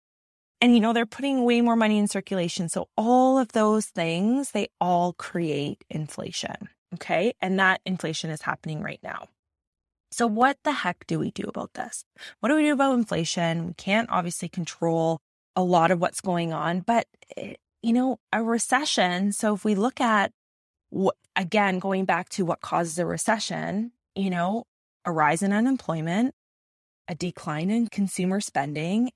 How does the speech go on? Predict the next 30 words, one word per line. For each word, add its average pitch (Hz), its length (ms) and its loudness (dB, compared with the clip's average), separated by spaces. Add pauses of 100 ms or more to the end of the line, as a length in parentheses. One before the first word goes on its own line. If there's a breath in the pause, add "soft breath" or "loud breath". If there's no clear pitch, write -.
it's, 214 460 -4
it's - 160 -6
kind 269 300 -6
of 320 120 -4
like 220 260 4
one 202 140 -2
of 214 60 -2
those 214 160 -2
things 190 320 -2
where 165 420 -2 (380)
if 185 180 -4
you're 277 200 2
scared 170 720 0
that 180 120 -4
there's 160 240 -2
a - 80 -8
recession 165 640 -4
happening 220 720 -4
and 175 160 -2
you're 180 260 0 (120)
deciding 160 520 -2
not 160 240 -4
to 190 80 -8
spend 160 300 -6
your 156 80 -8
money 160 300 -4
anymore, 220 500 2 (600)
you're 226 100 2
actually 262 360 2
creating, 175 920 0